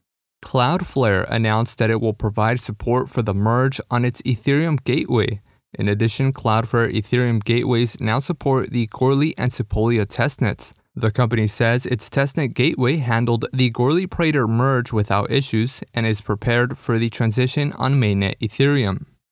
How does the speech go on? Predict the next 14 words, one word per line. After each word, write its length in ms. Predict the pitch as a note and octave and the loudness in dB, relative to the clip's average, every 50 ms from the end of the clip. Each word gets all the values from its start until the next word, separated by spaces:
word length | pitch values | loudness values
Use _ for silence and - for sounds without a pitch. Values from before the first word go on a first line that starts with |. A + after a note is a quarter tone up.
| _ _ _ | _ _ _
Cloudflare's 680 | - D#3+ C3+ A#2+ A#2+ - - - C3 A#2+ A2+ B2 - | -2 0 0 0 0 -4 -2 0 2 2 2 2 0
Ethereum 580 | - - C3 A#2 - - C#3+ C#3 C#3 C3 A#2+ G#2+ | 0 0 -2 0 2 2 2 2 4 2 0 0
gateway 480 | - A#2 C3+ D#3+ - C3+ A#2+ A#2+ C#3+ C3+ | 2 2 2 2 2 2 2 2 2 2
allows 420 | - A#2+ A2 A2 A2 A2 G#2 G2+ | 2 2 2 4 4 2 2 2
users 320 | B2 A#2 A2+ B2+ C#3 C#3 - | 2 2 2 2 0 0 0
to 140 | - A#2 G2+ | -4 -2 0
access 400 | A2 A2 A2+ A2 - C3 A2+ - | 2 0 0 0 0 -2 -2 0
the 140 | - - | -2 -2
Ethereum 520 | - A#2 G#2+ - - C3 C#3 D3+ E3 D#3+ C#3 | 0 0 -2 0 0 0 2 2 2 2 2
network 520 | A2+ A2+ C3 - B2+ A2 G#2+ C3+ - - | 2 0 0 0 0 0 0 -2 -2 -6
without 400 | - - A#2 - - A2+ A#2 C3+ | -2 -2 -2 0 2 0 2 2
having 320 | C#3+ C3+ C3 B2 C3+ C#3+ C#3 | 2 2 2 2 2 0 2
to 100 | - D3 | 0 0
run 240 | A#2+ A2 G#2 G2+ | 2 2 0 0